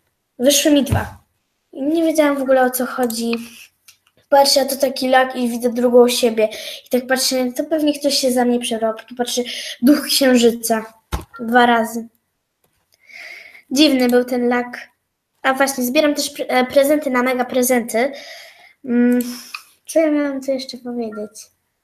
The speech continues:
Przepraszam, trochę się stresuję. I przepraszam za te szumy, ale jestem teraz, e, w pomieszczeniu, które echo ma.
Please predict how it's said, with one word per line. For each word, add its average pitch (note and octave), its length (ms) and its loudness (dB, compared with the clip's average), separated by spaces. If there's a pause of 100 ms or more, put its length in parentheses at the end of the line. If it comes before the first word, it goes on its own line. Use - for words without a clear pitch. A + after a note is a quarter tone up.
(840)
Przepraszam, C4 580 -2
trochę C4 220 -4
się C4 180 -4
stresuję. B3+ 800 -2 (360)
I C4 60 0
przepraszam C#4 460 0
za C4 100 -4
te C4+ 100 2
szumy, C4+ 440 0
ale B3 300 4 (400)
jestem C4 280 0
teraz, C4 500 0
e, B3+ 200 2
w - 100 -10
pomieszczeniu, B3+ 760 0
które B3 580 0
echo B3+ 460 0
ma. G#3 260 -18